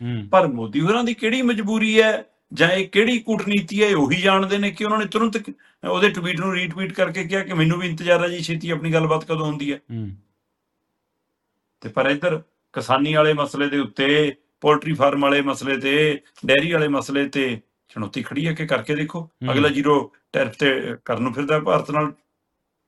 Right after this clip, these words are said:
Speaker 1: ਹੂੰ।
Speaker 2: ਇਹ ਟ੍ਰੇਡ ਮੈਂ ਤਾਂ, ਮੈਂ ਐਂ ਕਰੂੰਗਾ, ਤੁਹਾਡੇ ਤੇ ਮੈਂ ਟੈਰਿਫ ਲਾਊਂਗਾ। ਪੱਚੀ ਪਰਸੈਂਟ ਟੈਰਿਫ ਲਾਇਆ, ਪੱਚੀ ਪਰਸੈਂਟ ਜੁਰਮਾਨਾ ਹੈ,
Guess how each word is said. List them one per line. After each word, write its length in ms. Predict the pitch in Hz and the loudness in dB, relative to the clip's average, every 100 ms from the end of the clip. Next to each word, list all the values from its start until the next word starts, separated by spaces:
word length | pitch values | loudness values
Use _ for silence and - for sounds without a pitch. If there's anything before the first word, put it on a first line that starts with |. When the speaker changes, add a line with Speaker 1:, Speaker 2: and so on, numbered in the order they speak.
| 117 | -10
Speaker 1:
ਹੂੰ। 180 | 110 95 - 120 | -10 -10 -14 -12
Speaker 2:
ਇਹ 40 | |
ਟ੍ਰੇਡ 240 | 117 127 | -6 -6
ਮੈਂ 120 | 123 131 | -4 -4
ਤਾਂ, 180 | 147 - | -4 -4
ਮੈਂ 140 | 110 139 | 0 2
ਐਂ 240 | 143 131 | 2 2
ਕਰੂੰਗਾ, 480 | 202 208 226 196 - _ _ | 0 2 6 6 4 _ _
ਤੁਹਾਡੇ 260 | 185 180 196 | 2 4 2
ਤੇ 100 | 165 | 2
ਮੈਂ 180 | 135 | 0
ਟੈਰਿਫ 280 | 113 113 107 | 0 -4 -4
ਲਾਊਂਗਾ। 340 | 117 135 143 151 _ _ _ - | -2 0 -2 -6 _ _ _ -2
ਪੱਚੀ 220 | 147 185 | 0 -2
ਪਰਸੈਂਟ 340 | 143 165 156 | 0 0 2
ਟੈਰਿਫ 240 | 135 123 143 | 2 2 6
ਲਾਇਆ, 240 | 202 196 | 6 6
ਪੱਚੀ 240 | 165 156 | 2 -4
ਪਰਸੈਂਟ 280 | 147 139 147 | -4 0 0
ਜੁਰਮਾਨਾ 500 | 120 117 117 135 | -2 -2 0 2
ਹੈ, 60 | 180 | 2